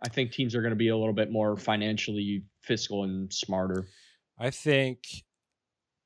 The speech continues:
Speaker 2: it's obviously a, a what if, but I do believe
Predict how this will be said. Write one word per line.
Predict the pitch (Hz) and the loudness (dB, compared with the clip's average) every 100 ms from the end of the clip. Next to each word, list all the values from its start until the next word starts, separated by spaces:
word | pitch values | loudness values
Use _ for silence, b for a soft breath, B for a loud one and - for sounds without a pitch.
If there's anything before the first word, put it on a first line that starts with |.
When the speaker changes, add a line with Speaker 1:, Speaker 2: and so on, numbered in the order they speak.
| _ _ _ _ _ _ _ - _ _ - | _ _ _ _ _ _ _ -20 _ _ -6
Speaker 2:
it's | 113 | 4
obviously | 131 131 123 135 | 6 6 4 6
a, | 113 117 | 4 4
a | 120 | 4
what | 110 104 110 | 4 6 4
if, | 104 92 87 - | 4 0 -6 0
but | 113 | 4
I | 104 | 6
do | 113 135 | 6 4
believe | 147 131 123 110 98 | 6 6 8 6 4